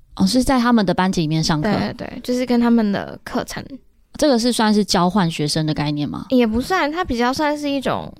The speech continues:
Speaker 2: 融合教育。
Speaker 1: 让一般生接触启明的孩子，然后也让启明的孩子接触一般学校的环境。
Speaker 2: 没错。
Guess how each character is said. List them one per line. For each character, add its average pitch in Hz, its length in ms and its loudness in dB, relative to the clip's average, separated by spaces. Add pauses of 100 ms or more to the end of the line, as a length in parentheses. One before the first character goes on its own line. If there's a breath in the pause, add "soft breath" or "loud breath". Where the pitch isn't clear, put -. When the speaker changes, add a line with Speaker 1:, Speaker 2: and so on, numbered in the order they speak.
(180)
Speaker 2:
融 233 240 2
合 233 160 2
教 220 340 0
育。 214 220 -2 (380 loud breath)
Speaker 1:
让 220 320 2
一 226 120 2
般 202 460 2
生 190 540 0 (160)
接 208 200 2
触 202 300 0
启 165 160 -2
明 160 180 2
的 165 80 4
孩 151 200 0
子， 147 260 -4
然 170 80 4
后 190 80 6
也 180 60 4
让 208 160 4
启 196 120 0
明 160 120 2
的 170 60 2
孩 165 140 2
子 165 160 0
接 180 160 2
触 180 160 2
一 170 60 2
般 165 240 2
学 156 160 -2
校 160 140 2
的 156 80 0
环 147 180 -4
境。 - 160 -2
Speaker 2:
没 220 140 2
错。 - 360 -10